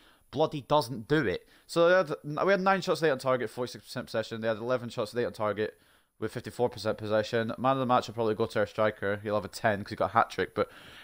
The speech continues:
eight point five was our best rating, with Haaland and Greenwood sharing that. Eight point three is for Dembele and Sancho, eight point one for Hlošek,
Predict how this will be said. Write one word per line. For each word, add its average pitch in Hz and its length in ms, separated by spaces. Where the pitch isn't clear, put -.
eight 175 180
point 160 260
five 143 360
was 120 120
our 131 120
best 117 240
rating, 117 260
with 110 120
Haaland 123 500
and 107 120
Greenwood 107 320
sharing 104 420
that. 107 200
Eight 135 160
point 120 240
three 110 200
is - 80
for - 80
Dembele 107 500
and 95 80
Sancho, 104 420
eight 107 160
point 104 180
one 98 120
for 98 100
Hlošek, 101 460